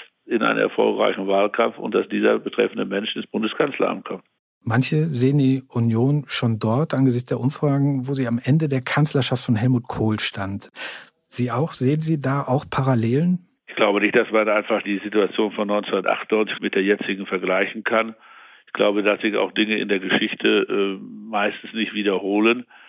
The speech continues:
Speaker 1: Und ja, wir haben kein Abo auf das Kanzleramt. Es muss jedes Mal wieder neu auch erworben und erkämpft werden.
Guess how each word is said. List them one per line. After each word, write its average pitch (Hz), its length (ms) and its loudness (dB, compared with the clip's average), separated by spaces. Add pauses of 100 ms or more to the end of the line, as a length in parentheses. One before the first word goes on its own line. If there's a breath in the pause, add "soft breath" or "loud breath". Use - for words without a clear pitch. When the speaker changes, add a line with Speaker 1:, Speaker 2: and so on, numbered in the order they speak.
(420 loud breath)
Speaker 1:
Und 104 360 -2 (400)
ja, 120 360 2
wir 101 160 0
haben 104 420 -2
kein 95 500 -2 (140)
Abo 104 380 2
auf 98 160 -2
das 95 180 -4
Kanzleramt. 117 680 0
Es 107 140 -2
muss 101 200 -6
jedes 104 320 2
Mal 101 260 0
wieder 95 480 0
neu 104 520 0
auch 101 280 -6 (140)
erworben 104 580 0
und 95 180 -8
erkämpft - 600 -6
werden. 113 360 2